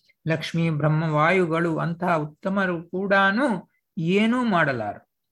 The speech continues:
ಅವರೆಲ್ಲರೂ ಏನಾದ್ರೂ ಮಾಡಬೇಕು ಅಂತ ಹೇಳಿದ್ರೆ ಭಗವಂತನ ಅನುಗ್ರಹ ಇರ್ಬೇಕು. ಅನುಗ್ರಹ ಬರುವ ರೀತಿ one of the ways ಏನಂದ್ರೆ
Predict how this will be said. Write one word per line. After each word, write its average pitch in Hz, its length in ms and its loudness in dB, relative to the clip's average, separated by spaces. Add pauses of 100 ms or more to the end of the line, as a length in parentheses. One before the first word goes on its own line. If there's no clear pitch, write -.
(120)
ಅವರೆಲ್ಲರೂ 180 560 2
ಏನಾದ್ರೂ 196 600 2
ಮಾಡಬೇಕು 196 600 -4
ಅಂತ 180 180 -6
ಹೇಳಿದ್ರೆ 233 260 -6
ಭಗವಂತನ 180 640 -2 (760)
ಅನುಗ್ರಹ 165 420 0
ಇರ್ಬೇಕು. 180 540 -2
ಅನುಗ್ರಹ 180 560 0 (920)
ಬರುವ 185 280 4
ರೀತಿ 233 380 2
one 196 320 0
of 185 40 -6
the 180 100 -4
ways 202 300 -4
ಏನಂದ್ರೆ 185 440 -8